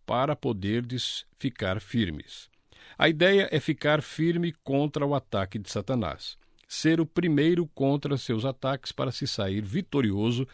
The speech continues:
quando ele vier. Portanto, se você tem que ficar firme contra essas coisas, você deve cingir os seus lombos com aletheia,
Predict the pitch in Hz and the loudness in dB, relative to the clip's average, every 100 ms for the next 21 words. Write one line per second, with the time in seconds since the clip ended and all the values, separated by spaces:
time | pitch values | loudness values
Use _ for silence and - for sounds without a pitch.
0 | - - - 117 110 110 107 113 78 76 | -14 -8 0 0 2 0 0 0 -2 -6
1 | - _ _ _ - - - 175 165 214 | -14 _ _ _ -20 -20 0 2 4 2
2 | 208 185 156 147 160 156 - 180 202 - | 2 0 0 0 0 -2 -2 0 0 -2
3 | - 113 92 90 - 143 120 82 - 139 | -6 -4 -2 -4 -2 -2 -2 -4 -2 4
4 | 160 147 87 85 - 135 - 120 123 127 | 4 4 -2 -6 -8 -8 -2 0 0 -2
5 | - - - - 117 135 135 139 131 - | -6 -12 -10 -4 -2 0 0 -2 -6 -2
6 | 196 160 98 185 170 - 143 101 101 139 | 0 0 0 -2 -2 -2 0 0 0 0
7 | 151 - - 147 - 143 151 156 139 - | -2 -4 -2 -2 -2 -2 0 0 -2 -4
8 | 123 110 95 76 80 | -2 -2 -2 -6 -10